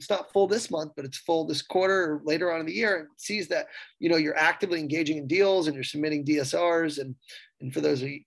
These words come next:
audience who doesn't know what that is, it's a deal, <laughs> deal support requests, right? So it's when you need help on a deal with pricing or legal or whatever. If your manager sees you're active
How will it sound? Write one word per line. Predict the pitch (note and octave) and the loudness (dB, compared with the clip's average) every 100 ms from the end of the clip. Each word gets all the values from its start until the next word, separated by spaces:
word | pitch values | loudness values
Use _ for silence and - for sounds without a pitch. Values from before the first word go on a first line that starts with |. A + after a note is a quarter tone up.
| C#3+ | 2
audience | D3 D3+ C3+ C3 | 4 4 0 -4
who | |
doesn't | C#3+ C3 | -6 -4
know | C#3 | -2
what | C3 | 0
that | D3+ | 2
is, | D#3 B2 | 0 0
it's | B2 | 0
a | D#3 | 2
deal, | - D3+ - - | 4 2 0 -8
<laughs> | F3 - C3+ | -8 -8 2
deal | G3 E3+ | 6 6
support | D#3 C#3 G3+ | 4 2 2
requests, | D3 C3 B2 C3 C#3 | 2 -2 -2 0 -2
right? | C#3 D3 D3+ | -2 -2 -2
So | C#3+ | -4
it's | C3+ - | -4 -8
when | C#3 | -6
you | C#3+ | -4
need | D3 | 0
help | C#3 D3 | 2 4
on | C#3+ | 2
a | C3 | 0
deal | D3+ D#3 D3+ | 2 4 2
with | B2 - | -2 -2
pricing | D3 C3+ C#3 C3+ | -2 -2 -4 -6
or | A2+ - - - | -8 -10 -18 2
legal | D#3 D#3+ D3 | 6 8 6
or | C3 | 2
whatever. | C3+ E3+ E3 C3 - - - - | 0 2 0 -2 -12 -20 -14 -6
If | E3+ | -2
your | E3+ A3 | 2 4
manager | A3+ B3 G#3 | 6 4 2
sees | F3 G#3 E3+ | -2 -2 -2
you're | F3 | -2
active | D3 D3 D3 F#3+ F#3 | -2 -4 2 6 6